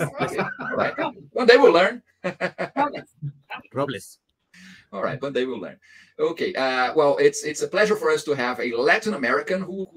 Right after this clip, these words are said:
Speaker 1: who has developed, uh, uh, uh, his career, uh, abroad, uh, abroad in, in the sense in Europe, uh, has studied in, in England, has, uh, well, teaches in, in Spain. So he probably gives the perspective of a Latin American looking at information systems,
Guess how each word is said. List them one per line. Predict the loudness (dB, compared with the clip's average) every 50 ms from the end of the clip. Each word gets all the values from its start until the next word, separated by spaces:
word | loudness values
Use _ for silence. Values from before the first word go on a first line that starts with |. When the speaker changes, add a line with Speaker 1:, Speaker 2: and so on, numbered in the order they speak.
| -20 -20 _
Speaker 1:
who | -18 -14 -8 -2 0
has | 0 0 0 -2 -4
developed, | -4 -4 0 0 2 2 2 0 0 -4
uh, | -4
uh, | -2 -2 0 0 0 0 0 -2 -4 -4 -6 -6 -6
uh, | -6 -6 -8 -6
his | -6 -6 -6 -6 -6
career, | -6 -2 -2 0 2 4 4 4 4 2 -4 -8 _ -8
uh, | -6 -4 -2 -2 -4 -4 -4
abroad, | -6 -4 -2 -2 -2 -2 -4 -8 -12 -10 -8
uh, | -8 -8 -8 -8
abroad | -4 -2 0 0 0 -2 -6
in, | -10 -12 -12 -12 -14
in | -16
the | -14
sense | -14 -14 -14 -14
in | -4 2
Europe, | 4 6 6 6 2 -4 _ _ _ _ _ -12
uh, | -8 -6 -4 -4 -4 -4 -4 -6
has | -6 -8 -10 -8
studied | -6 -6 -6 -6 -8 -10
in, | -10 -8 -8 -10
in | -10 -12 -12 -10 -8
England, | -6 -2 0 0 0 0 0 -2 -6 -8 -10 -6
has, | -4 -4 -4 -6 -8 -10 -8
uh, | -6 -6 -6 -6 -6 -8 -8 -6 -6
well, | -6 -6
teaches | -6 -8 -8 -8 -10 -12 -12
in, | -10 -12 -12 -12 -12
in | -14 -14 -14
Spain. | -4 2 2 2 2 2 -2 -10 -14 _ _ _ _ _ _
So | -8 -4 -4 -4 -4 -6 -10 _ _ -10
he | 0
probably | 4 4 6 6 4 0 -2 -10 _ _ _ -6
gives | -6 -6 -4 -4
the | -4 -4
perspective | -4 -4 -6 -2 0 0 0 0 -2 0 0
of | 0 2
a | 2
Latin | 2 2 2 0 -2
American | -2 0 0 0 0 0 0 -2 -4 -2
looking | -4 -4 -4 -4 -6 -6 -6
at | -6
information | -6 -6 -10 -8 -6 -6 -6 -6 -6 -8
systems, | -8 -8 -8 -8 -10 -10 -10 -12 -14